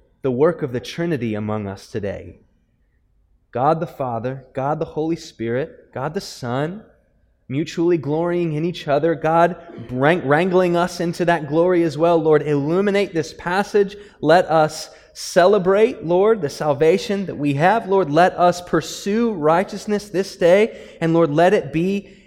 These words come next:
an effectual pursuit, Lord, that enables others to see the gospel in us, that they may come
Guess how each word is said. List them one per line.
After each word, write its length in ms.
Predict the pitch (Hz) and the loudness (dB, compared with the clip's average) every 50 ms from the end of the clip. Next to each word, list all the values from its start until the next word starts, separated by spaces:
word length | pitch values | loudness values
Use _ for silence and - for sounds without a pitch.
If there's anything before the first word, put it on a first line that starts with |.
| _ - | _ -2
an 140 | 165 165 | 0 0
effectual 720 | 156 151 - - - 208 240 - - - 185 175 165 160 | 0 0 0 4 4 4 4 2 0 0 2 4 4 2
pursuit, 600 | - - 165 156 - - - - 170 202 - - | 2 -2 -4 -4 -4 -4 0 2 2 2 2 0
Lord, 420 | 160 160 156 151 139 139 135 - - - - - - _ _ - | 0 2 4 4 2 2 -2 -6 -18 -20 -20 -20 -20 _ _ 4
that 340 | 156 156 156 - - - - | 4 4 4 2 -2 -6 -6
enables 500 | 156 156 147 151 170 185 170 175 160 - - | -4 -2 0 2 2 2 2 0 -2 -4 -4
others 440 | - 151 151 151 156 143 139 - - | -4 -4 -2 -2 -4 -4 -6 -8 -10
to 160 | - - 135 | -10 -8 -8
see 720 | 120 - - - - - 190 190 156 113 90 85 95 113 - _ _ _ _ _ _ _ _ _ _ _ _ - | -8 -8 -12 -16 -12 -10 -8 -6 -6 -6 -6 -8 -12 -18 -20 _ _ _ _ _ _ _ _ _ _ _ _ -10
the 80 | - | -8
gospel 880 | 113 110 139 143 147 143 - - - 120 113 101 98 98 104 113 - - _ _ _ _ _ _ _ _ _ | -4 -2 -2 -2 -2 -4 -8 -10 -6 -6 -4 -4 -4 -6 -8 -12 -18 -20 _ _ _ _ _ _ _ _ _
in 180 | - 170 170 131 | -8 -6 -4 -4
us, 440 | 101 73 - - - - - - _ _ _ _ _ _ _ _ _ _ _ _ _ _ _ _ _ _ _ _ _ | -6 -8 -10 -14 -18 -20 -20 -20 _ _ _ _ _ _ _ _ _ _ _ _ _ _ _ _ _ _ _ _ _
that 180 | - 110 107 - | -14 -12 -8 -6
they 100 | 131 127 | -6 -4
may 180 | 123 127 117 | -4 -4 -6
come 600 | 113 - - 143 135 123 120 120 113 113 120 - | -8 -10 -10 -8 -6 -4 -4 -4 -6 -8 -10 -14